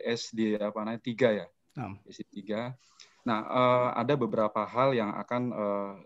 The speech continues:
Speaker 1: saya tanyakan. Jadi yang, yang pertama gini Ustadz, eh, apabila ya dia, jadi yang pertama apabila seseorang dahulunya, eh, mungkin karena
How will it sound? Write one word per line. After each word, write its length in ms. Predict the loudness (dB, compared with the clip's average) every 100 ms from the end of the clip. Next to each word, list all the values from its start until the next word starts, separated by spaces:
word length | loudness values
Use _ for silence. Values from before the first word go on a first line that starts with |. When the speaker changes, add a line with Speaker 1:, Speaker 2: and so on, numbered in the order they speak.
| _
Speaker 1:
saya 240 | -14 -8 -8
tanyakan. 720 | -6 -8 -12 _ _ -10 -10 _ _ _
Jadi 180 | -4 0
yang, 160 | 0 0 -8 _ -20 _ _ _ _
yang 200 | -2 0 0 -4
pertama 400 | -2 0 2 0
gini 240 | 0 -2 -2
Ustadz, 360 | -6 -8 -8 _ _ _ _ _ _ _ _
eh, 460 | 2 4 4 4 2 0
apabila 720 | -2 2 2 4 6 8 8 4 -10 _ _
ya 160 | -2
dia, 160 | 0 -2 -4
jadi 240 | 0 0
yang 80 | 0
pertama 320 | -2 0 0 -2 _
apabila 560 | 0 0 2 2 4
seseorang 800 | 2 -2 -4 -2 2 4 4 2 -4 _ _ _ _
dahulunya, 880 | 0 2 4 4 4 4 4 4 0
eh, 240 | 0 0
mungkin 320 | 0 -2 -2 -2
karena 400 | -2 0 0